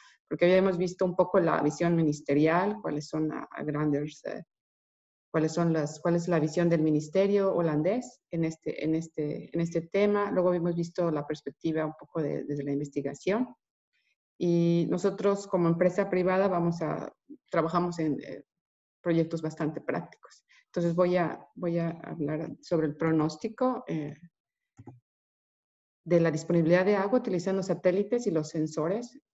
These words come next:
para asegurar la productividad agrícola. To-, completamente relacionado a lo que son las, eh, las, eh, eh, Development Goals dos y seis. Entonces, ¿qué es lo que voy a decirles hoy?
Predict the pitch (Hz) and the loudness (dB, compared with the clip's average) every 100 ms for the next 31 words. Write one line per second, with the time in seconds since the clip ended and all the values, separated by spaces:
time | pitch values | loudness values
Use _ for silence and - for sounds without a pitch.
0 | _ - 190 214 233 185 165 160 190 240 | _ -4 -2 0 -2 -2 0 0 0 -2
1 | 180 175 170 165 143 156 151 147 143 143 | -2 -2 -2 -2 -4 -2 -2 -2 -4 -4
2 | 143 - _ _ _ - 170 - 190 208 | -10 -10 _ _ _ -6 -6 -4 -2 0
3 | 214 214 214 214 190 170 180 180 170 165 | 2 2 2 2 2 0 -2 0 0 0
4 | 180 175 185 196 170 170 160 180 175 160 | 0 0 0 0 0 -2 -4 -2 0 0
5 | 147 147 147 143 - _ _ _ - 170 | -2 -8 -12 -12 -14 _ _ _ -8 -6
6 | 160 - 156 147 151 165 - _ _ _ | -6 -10 -12 -10 -12 -18 -20 _ _ _
7 | _ _ - 143 151 156 151 165 165 160 | _ _ -14 -12 -10 -6 0 0 0 -2
8 | 151 160 190 208 - - 180 165 170 - | 0 2 2 -2 -12 -12 -4 -4 -4 -6
9 | 151 147 160 - - - _ _ _ _ | 0 2 2 0 -12 -20 _ _ _ _
10 | _ _ _ _ _ _ _ - _ 123 | _ _ _ _ _ _ _ -20 _ -20
11 | _ _ _ _ - 170 190 214 214 214 | _ _ _ _ -8 0 2 2 2 0
12 | 240 247 208 208 175 180 170 160 - 156 | 2 4 6 6 4 0 0 0 -2 -4